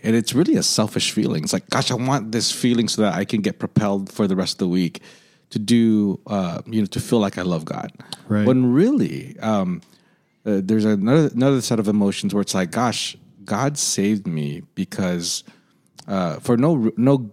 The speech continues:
Speaker 1: no reason other than he loved me."
Speaker 2: Mm-hmm.
Speaker 1: That, that's, that's an emotional thing for me.
Speaker 2: Mm.
Speaker 1: That's very like, "Wow, why would God love me?" I, and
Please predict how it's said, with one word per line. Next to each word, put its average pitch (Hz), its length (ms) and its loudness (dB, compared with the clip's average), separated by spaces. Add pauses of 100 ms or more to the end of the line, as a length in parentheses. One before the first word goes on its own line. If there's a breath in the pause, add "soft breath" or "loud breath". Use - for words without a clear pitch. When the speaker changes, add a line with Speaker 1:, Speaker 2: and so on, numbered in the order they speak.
Speaker 1:
no 131 240 4
reason 123 420 2
other 113 220 4
than 104 180 2
he 107 160 2
loved 92 360 0
me." - 280 -12 (140)
Speaker 2:
Mm-hmm. 117 540 0 (240)
Speaker 1:
That, 127 320 -2
that's, - 400 2
that's 165 220 4
an 180 100 4
emotional 113 420 4
thing 113 180 0
for 85 160 -2
me. 120 320 0 (460)
Speaker 2:
Mm. 107 220 -10
Speaker 1:
That's 147 180 -2
very 127 220 2
like, 101 260 0 (260)
"Wow, 110 360 -2
why 120 100 -2
would 139 160 0
God 98 160 -2
love 143 220 0
me?" - 180 -8 (240)
I, 110 100 -2
and 110 420 0